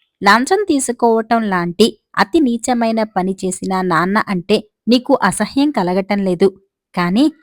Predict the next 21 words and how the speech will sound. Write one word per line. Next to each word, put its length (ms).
అంగవైకల్యం 960
వల్ల 220
మరో 320
దారి 340
లేక 420
బిచ్చగత్తెగా 800
మారిన 420
పార్వతమ్మ 880
అంటే 260
నీకు 260
అసహ్యం. 420
ఎటువంటి 520
నేరం 360
చేసిన 420
వాడైనా 480
తండ్రి 320
గనుక 420
పోషించవలసిన 840
బాధ్యత 680
కొడుకుగా 500
నాకుందన్నావు," 880